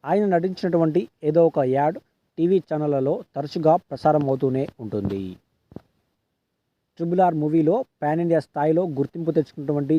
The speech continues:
జూనియర్ ఎన్టీఆర్ ప్రస్తుతం బాలీవుడ్ వార్ టూ సినిమాలో చేస్తున్న విషయం అందరికీ తెలుసు.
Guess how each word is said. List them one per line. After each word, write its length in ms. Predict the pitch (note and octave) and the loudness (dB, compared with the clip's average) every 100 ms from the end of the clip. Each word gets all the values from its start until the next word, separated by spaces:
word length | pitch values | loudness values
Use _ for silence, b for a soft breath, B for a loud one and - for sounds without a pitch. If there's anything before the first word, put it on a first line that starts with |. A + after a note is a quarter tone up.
| C3 | 0
జూనియర్ 340 | B2+ C#3+ D3+ - | -2 0 0 -2
ఎన్టీఆర్ 380 | C#3+ E3 F3 F3+ - _ _ _ - | -8 -2 0 0 -4 _ _ _ -6
ప్రస్తుతం 400 | C#3+ - E3 F3+ F#3+ A#2+ | -6 -6 -6 -6 -8 -4
బాలీవుడ్ 500 | B2+ C#3+ F3 E3+ F3 - | 0 4 4 4 0 -4
వార్ 300 | C3 D3 F3 | -2 0 -2
టూ 140 | E3+ E3 | -6 -6
సినిమాలో 440 | D3+ C#3+ C#3 C#3+ | -6 -4 -2 -2
చేస్తున్న 340 | C3+ C#3 C#3 | -4 -6 -4
విషయం 340 | B2 A#2+ F3+ G3+ - | -4 -4 -4 -6 -8
అందరికీ 340 | C3 C3+ B2+ C3 | -8 -6 -4 -6
తెలుసు. 420 | - G#2 G2+ G#2 | -8 -12 -12 -12